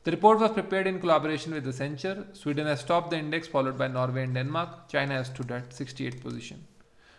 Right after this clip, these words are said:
So Energy Transition Index prepared by W E F and Accenture, India is eighty-seventh, first is Sweden, second Norway, third Denmark. India's demographic advantage will overtake China's by twenty thirty-five, according to the report released by People's Bank of China.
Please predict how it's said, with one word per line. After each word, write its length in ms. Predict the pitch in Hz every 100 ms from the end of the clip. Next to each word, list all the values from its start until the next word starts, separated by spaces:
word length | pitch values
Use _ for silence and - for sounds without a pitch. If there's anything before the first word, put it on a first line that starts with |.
| _
So 160 | - 165
Energy 320 | 175 180 214
Transition 440 | 202 175 170 185
Index 320 | 165 156 185
prepared 360 | - 147 143 139
by 100 | 139
W 320 | 131 127 139
E 160 | 131 139
F 140 | 135
and 100 | 131
Accenture, 540 | 127 135 143 180 185 190 - -
India 180 | 131 131
is 80 | 131
eighty-seventh, 800 | 127 131 - 143 151 175 175 -
first 240 | - 143 139
is 120 | 135
Sweden, 300 | 147 151 170
second 300 | 170 127 131
Norway, 300 | 127 135 151
third 300 | 151 127 131 127 - 135
Denmark. 500 | 123 123 131 - - _ _ - - _ _ - - - - - - - - - - -
India's 260 | 185 233
demographic 500 | 226 208 220 226 233 226
advantage 440 | 175 185 180 208
will 160 | 202 165
overtake 340 | 180 175 190
China's 380 | 170 147 160 156
by 120 | 156
twenty 240 | 143 143
thirty-five, 460 | 143 135 131 135 165
according 320 | 165 131 131
to 80 | 131
the 120 | 131
report 320 | 131 131 143 135
released 380 | 123 131 127
by 100 | 131
People's 380 | 127 127 127 123
Bank 240 | 131 123 127
of 120 | 123
China. 320 | 120 131 196